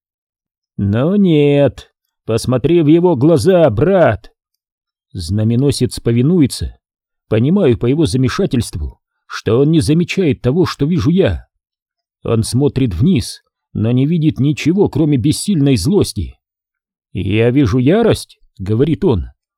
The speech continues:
"разочарование, даже не ненависть, только гнев". "Тогда взгляни получше". Я надавливаю ногой посильнее.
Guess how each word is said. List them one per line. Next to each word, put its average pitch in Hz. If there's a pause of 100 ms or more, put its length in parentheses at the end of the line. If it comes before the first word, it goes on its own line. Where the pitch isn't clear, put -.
(100)
"разочарование, 123 (360)
даже 151
не 226
ненависть, 214 (220)
только 123
гнев". 180 (580)
"Тогда 127
взгляни 185
получше". 156 (880)
Я 107
надавливаю 123
ногой 123
посильнее. 123